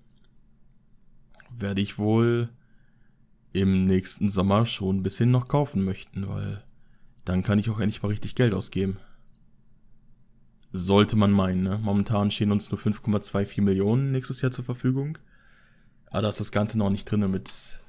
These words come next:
Champions League Geld und so weiter. Das kriegen wir ja erst, wenn die Gruppenphase quasi beginnt. Also nicht, wenn, wenn das erste Spiel ist, sondern halt, wenn's gelost wird, wenn feststeht, wer für die Gruppenphase zugelassen ist und so weiter. Franco ist wieder im Teamtraining drinne.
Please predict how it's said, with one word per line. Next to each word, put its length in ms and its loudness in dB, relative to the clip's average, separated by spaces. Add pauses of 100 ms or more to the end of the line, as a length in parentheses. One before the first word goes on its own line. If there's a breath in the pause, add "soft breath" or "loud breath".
Champions 400 -6
League 120 -8
Geld 160 -4
und 120 -8
so 100 -10
weiter. 160 -6
Das 140 -10
kriegen 200 6
wir 140 4
ja 100 0
erst, 260 -2
wenn 260 0 (760 soft breath)
die 320 0
Gruppenphase 1400 0
quasi 840 4
beginnt. 460 2
Also 180 -4
nicht, 160 -2
wenn, 220 0 (120)
wenn 100 0
das 100 -6
erste 200 -2
Spiel 220 -2
ist, 120 -2
sondern 320 -2
halt, 220 -4 (220 soft breath)
wenn's 240 2
gelost 440 -2
wird, 220 0
wenn 280 -6 (300 soft breath)
feststeht, 500 0
wer 300 0
für 100 -8
die 80 -2
Gruppenphase 480 -4
zugelassen 480 -4
ist 140 -10
und 80 -10
so 100 -12
weiter. 180 -10
Franco 380 -4
ist 140 -6
wieder 140 2
im 200 6
Teamtraining 480 2
drinne. 280 -2